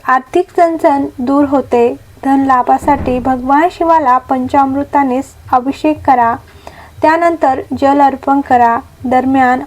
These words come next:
"ओम नमः शिवाय" या मंत्राची अकरा वेळा माळ जपा. असे केल्याने भगवान शंकराची कृपा होते. सर्व मनोकामना पूर्तीसाठी प्रदोष व्रताच्या दिवशी भगवान शंकराला जल अर्पण करा.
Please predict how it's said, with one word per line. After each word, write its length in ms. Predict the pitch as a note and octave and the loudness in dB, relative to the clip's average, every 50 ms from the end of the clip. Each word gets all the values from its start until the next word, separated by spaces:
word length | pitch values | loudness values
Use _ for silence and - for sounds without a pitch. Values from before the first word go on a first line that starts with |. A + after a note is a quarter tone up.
| - - - - | -12 -10 -4 -2
"ओम 260 | C#4 C4+ C#4 C#4+ D4 | 0 2 2 2 2
नमः 260 | C#4+ C#4 C4 B3+ C4 C4+ | 2 2 0 0 -4 -6
शिवाय" 480 | - - - D4+ D4 C#4 C4 A#3+ B3 C#4 C4+ - _ _ _ - | -6 -6 -2 0 2 2 2 2 0 -2 -4 -10 _ _ _ 0
या 80 | D4 D4 | 0 2
मंत्राची 680 | D4 C#4+ C4+ B3+ B3+ C4+ C4 C4+ C4+ - - B3+ B3+ - - - - - - - - | 2 2 0 -2 -2 0 0 0 0 -2 -4 -6 -6 -8 -10 -16 -20 -20 -8 -4 -4
अकरा 300 | C4+ - - D4 D4+ D#4 D4+ | -2 0 0 2 2 2 4
वेळा 240 | E4+ E4 E4 E4+ E4+ E4 D#4 - - - - - | 4 4 4 4 2 0 -2 -6 -12 -14 -8 -2
माळ 340 | C#4 C#4 C4+ C4 B3+ C4 - - - - | 0 2 2 2 2 0 -2 -4 -6 -4
जपा. 340 | C4+ B3 - - A#3 A#3 A#3 C#4 - - - - - | -4 -2 0 0 0 0 -2 -4 -8 -12 -20 -12 -10
असे 220 | D4 C4+ - D4 C#4+ | -8 -2 0 0 0
केल्याने 600 | C#4+ - C#4+ C4 B3+ C4 C4+ C#4 C#4 C4 B3 B3+ | 0 0 -2 0 2 2 2 2 2 0 -2 -2
भगवान 460 | B3 C4 C4 B3+ B3 C4 C4+ C#4+ D#4+ D#4+ | -2 -2 -2 -2 0 0 2 0 0 0
शंकराची 560 | - E4+ D#4+ D#4+ D#4 E4 E4 E4 D#4+ - E4 | -2 -2 -2 -2 -2 -2 -2 0 0 -2 -4
कृपा 380 | D#4+ - C#4+ C4+ - C#4+ C4+ C4+ | -4 -4 -6 -6 -2 -2 -2 -2
होते. 300 | C4 C#4 B3 - - A#3 A3+ A#3+ C4 - - - - - - - - - - - - - - | -2 -4 -6 -4 -2 -2 -2 -2 -4 -8 -14 -20 -20 -20 -20 -20 -20 -20 -20 -20 -20 -8 -2
सर्व 320 | - E4+ E4+ F4 E4+ G4 F#4+ | 0 0 2 2 0 0 0
मनोकामना 800 | F#4+ F#4 F4 E4+ E4+ E4+ E4+ E4 E4 D#4+ E4 D#4+ C#4+ B3+ B3+ C#4 D4+ - - - | 0 0 2 2 2 0 0 0 -2 -2 0 0 2 2 0 0 -4 -8 -10 -8
पूर्तीसाठी 680 | - C4+ A#3+ - - C#4 C#4+ - - D4 D4 - C4 B3+ | -6 -6 -6 -6 -4 -6 -2 0 0 0 0 -2 -4 -4
प्रदोष 520 | B3+ - C4+ B3+ A#3+ C4 C4+ C#4 - - | -4 -2 -2 -2 0 0 -2 -2 -2 0
व्रताच्या 460 | D#4 C#4+ C#4+ - C#4 C4+ C4+ - C#4+ | 0 0 0 0 -2 -2 0 0 -2
दिवशी 500 | C#4 B3+ C4 B3+ B3+ - - B3 B3 A#3+ B3 | -2 -2 -2 -4 -6 -8 -8 -6 -6 -6 -6
भगवान 500 | B3 B3 B3+ B3 B3 C4 C4 C4+ D4 D#4 | -6 -6 -6 -4 -2 0 0 2 2 0
शंकराला 720 | D4+ - D4+ C#4+ C#4+ - D4+ D4+ D4+ D4+ D4 C4 A#3+ A#3+ B3+ B3+ - - | -2 -2 -2 -2 -2 0 2 2 2 2 2 2 2 2 0 -2 -4 -4
जल 200 | C4 C4+ C4+ C#4 | -4 -2 0 0
अर्पण 380 | C4+ C4 C4 - C4+ C4+ C#4 | -2 -2 -2 -4 -4 -2 -2
करा. 340 | C#4 C#4 A#3+ B3 A#3 A3+ A#3+ | 0 0 2 2 2 2 0